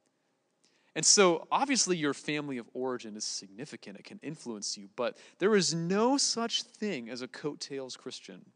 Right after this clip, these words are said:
You can't be a Christian just on the coattails of the faith of your parents or your grandparents or your siblings or your friends. Jesus loves you so much that he wants to invite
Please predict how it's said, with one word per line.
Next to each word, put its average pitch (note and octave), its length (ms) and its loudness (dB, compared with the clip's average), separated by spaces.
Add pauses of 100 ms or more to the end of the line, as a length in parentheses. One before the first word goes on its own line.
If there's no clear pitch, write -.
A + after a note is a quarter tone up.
(720)
You F#3+ 200 -2
can't G#3+ 580 -2
be F#3+ 200 -4
a E3 60 -6
Christian D3+ 460 -8
just D#3+ 300 -6
on D3+ 180 -8
the C3 60 -10
coattails C#3+ 640 -8
of B2 100 -16
the B2 60 -16
faith C3+ 280 -10
of A#2 100 -12
your A2+ 120 -12
parents F#3+ 640 -4 (320)
or B2 100 -8
your G#2+ 140 -10
grandparents E3+ 760 -6 (220)
or C#3+ 100 -6
your G2+ 120 -8
siblings F3+ 680 -2 (240)
or C#3+ 120 -10
your C#3 100 -8
friends. - 720 -14 (840)
Jesus G3 540 -4
loves D#3 400 -2
you D#3 140 -6
so D3+ 640 -2
much - 640 -10 (1120)
that C#3+ 120 -10
he E3+ 520 -8 (100)
wants C#3+ 440 -6
to - 180 -8
invite C3 400 -8